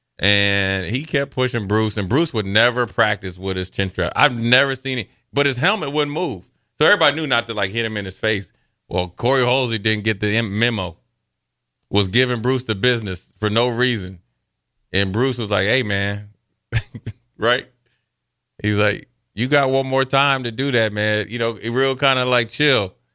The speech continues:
And then Thurman Thomas came over woofing and it's like, "Oh, Bruce, he doing this to you. Keep doing it, Halsey," <laughs> right? Meanwhile, Thurman ain't practiced in two days 'cause he has his Pro Bowl hat on, Pro Bowl hat. This is when it was a plastic bill and a, and a sweatband. That was it.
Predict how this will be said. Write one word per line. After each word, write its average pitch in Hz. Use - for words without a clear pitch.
And 101
then 98
Thurman 110
Thomas 117
came 101
over 98
woofing 101
and 87
it's 87
like, 87
"Oh, 113
Bruce, 139
he 202
doing 160
this 180
to -
you. 90
Keep 208
doing 190
it, 117
Halsey," 151
<laughs> 117
right? 143
Meanwhile, 143
Thurman 151
ain't 135
practiced 120
in 104
two 139
days 113
'cause 123
he 127
has 127
his 104
Pro 156
Bowl 123
hat 107
on, 101
Pro 143
Bowl 127
hat. 101
This 131
is 143
when 127
it 110
was 98
a 101
plastic 127
bill 135
and 113
a, 101
and 110
a 98
sweatband. 107
That 110
was 104
it. 110